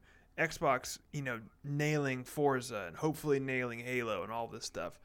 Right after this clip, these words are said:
makes Sony work all the much harder. And, like, that will just drive progress, and, like, competition is healthy.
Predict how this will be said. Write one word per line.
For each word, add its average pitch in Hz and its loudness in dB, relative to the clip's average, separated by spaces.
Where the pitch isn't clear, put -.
makes 139 2
Sony 170 0
work 123 -6
all 113 -2
the 117 -4
much 110 -6
harder. 110 -4
And, 85 -10
like, 110 -8
that 175 2
will 139 2
just 127 -8
drive 127 6
progress, 113 -2
and, 107 -8
like, - -8
competition 180 -2
is - -16
healthy. - -8